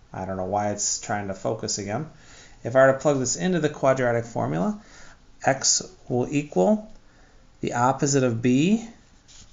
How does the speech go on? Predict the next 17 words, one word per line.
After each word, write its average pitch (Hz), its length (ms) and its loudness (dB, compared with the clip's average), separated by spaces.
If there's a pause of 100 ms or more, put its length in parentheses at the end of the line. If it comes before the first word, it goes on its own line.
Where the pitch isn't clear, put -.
(1400)
plus 117 320 -2
or 117 80 -2
minus 131 840 -2 (1500)
b 123 240 2
squared 151 880 2
minus 113 520 2
four 143 540 2
times 113 540 0
a 120 320 4
times 107 480 -4
c, 202 520 2 (800)
all 147 460 6
of 156 120 -2
that 135 460 2
over 120 440 0
two 113 300 -2
times 101 480 -4